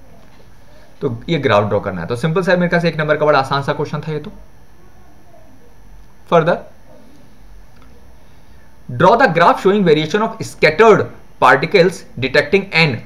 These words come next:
with a scattering angle theta in Giger Morrison experiment। या थोड़ा सा अलग, इस बार अलग सा क्वेश्चन आया, हालांकि इसको थोड़ा कम important अभी तक, अ, grade किया जाता था एन में और theta में। तो मेरे बच्चों, graph कुछ इस तरह से आ जाता है,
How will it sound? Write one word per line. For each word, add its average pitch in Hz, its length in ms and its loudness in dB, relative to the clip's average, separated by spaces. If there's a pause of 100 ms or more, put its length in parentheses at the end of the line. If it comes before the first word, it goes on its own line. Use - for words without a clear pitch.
with 143 160 -2
a 185 80 4
scattering 165 440 0
angle 143 240 -4
theta 151 320 -2
in 147 160 -2
Giger 139 280 2
Morrison 127 380 -2
experiment। 104 480 -8
या 226 300 -4
थोड़ा 208 140 2
सा 202 100 -2
अलग, 175 240 -2
इस 170 100 -10
बार 175 120 0
अलग 151 180 0
सा 175 120 -6
क्वेश्चन 160 280 -6
आया, 113 300 -4 (520)
हालांकि 147 360 -4
इसको - 340 -6
थोड़ा 156 200 -2
कम 175 320 -2
important 151 460 -2
अभी 151 140 -2
तक, 151 300 -4
अ, 123 260 -4
grade 135 380 0
किया 123 180 0
जाता 110 280 -4
था - 220 -14 (480)
एन 208 260 -2 (760)
में 160 120 -2
और 214 260 0
theta 107 260 -6
में। 95 140 -14 (320)
तो 175 60 -6
मेरे 196 140 0
बच्चों, 202 260 -4
graph 180 280 -2
कुछ 190 160 -6
इस - 180 -12
तरह 151 120 -2
से 147 140 -8
आ - 60 -8
जाता - 280 -14
है, - 60 -18